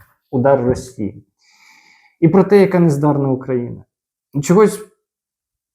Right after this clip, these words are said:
про Росію нічого такого особливо не сказано, просто те, що Росія враг.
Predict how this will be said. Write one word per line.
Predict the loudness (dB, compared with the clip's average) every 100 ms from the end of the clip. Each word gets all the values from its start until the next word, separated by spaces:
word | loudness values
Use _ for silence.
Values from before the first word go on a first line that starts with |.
| _
про | 2 2
Росію | 2 -2 -2 -4 0
нічого | 0 -2 -4 -4
такого | -4 -2 -2
особливо | -4 -4 -4 -2
не | -4
сказано, | -6 -6 -4 -4 -4
просто | -6 -8 -10
те, | -10
що | -10 -10
Росія | -12 -12 -12 -12
враг. | -10 -14 -16